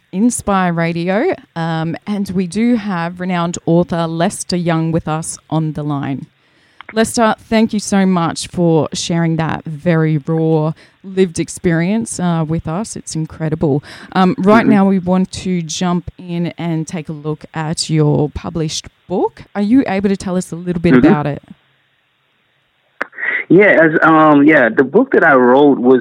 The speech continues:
Speaker 2: actually part of my, uh, personal transformation in prison. As I mentioned earlier in the show where I spoke, I had that moment of reckoning, acknowledging, and bar-, bargaining, uh, for seeking forgiveness with my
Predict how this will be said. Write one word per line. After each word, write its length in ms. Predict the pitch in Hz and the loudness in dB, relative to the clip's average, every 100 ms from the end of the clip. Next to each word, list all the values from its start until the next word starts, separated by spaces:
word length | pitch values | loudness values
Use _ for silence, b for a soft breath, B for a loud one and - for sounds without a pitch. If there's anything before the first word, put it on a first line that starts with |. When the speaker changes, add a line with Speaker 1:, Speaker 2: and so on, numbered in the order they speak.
| - | 4
Speaker 2:
actually 640 | 135 139 - 131 127 120 - - | 2 0 -2 0 2 0 -2 2
part 220 | 135 131 | 4 4
of 240 | 123 120 117 | 2 0 0
my, 400 | 117 117 113 104 113 | 2 2 0 -2 -2
uh, 340 | 110 110 107 - - | 0 0 -2 -8 -2
personal 460 | 147 143 131 120 113 | -2 0 0 0 0
transformation 840 | - 123 117 117 117 120 - 110 | 0 0 0 0 2 2 2 2
in 100 | 107 | 2
prison. 480 | - 143 127 107 104 B B B | 2 2 2 0 -2 B B B
As 120 | 120 | 4
I 60 | 131 | 6
mentioned 400 | 135 151 147 120 | 6 6 2 2
earlier 380 | 131 143 123 117 | 2 4 4 2
in 60 | |
the 100 | 117 110 | 0 0
show 140 | 135 123 | 2 4
where 180 | 113 110 | 4 4
I 140 | 113 - | 2 -2
spoke, 360 | - 123 117 _ | 0 2 2 _
I 100 | 120 - | 0 2
had 280 | 123 117 113 | 2 2 2
that 160 | 120 | 0
moment 460 | 107 120 127 123 113 | 2 2 4 4 2
of 100 | 107 | 0
reckoning, 580 | 107 123 120 120 113 110 | 2 2 4 2 2 2
acknowledging, 720 | 104 104 110 120 117 - 113 | 0 0 2 2 0 -2 -4
and 100 | 104 - _ 104 | -4 -10 _ -4
bar-, 300 | 117 117 131 | 2 4 4
bargaining, 800 | 113 - 131 135 131 120 113 110 - B B B B | 2 2 4 4 2 -2 -4 -6 -10 B B B B
uh, 200 | 123 117 - | 2 2 0
for 100 | 120 - | -2 0
seeking 240 | - 147 139 | 0 4 4
forgiveness 460 | 123 110 131 120 - | 2 2 2 2 2
with 120 | 107 | 2
my 160 | 98 | 2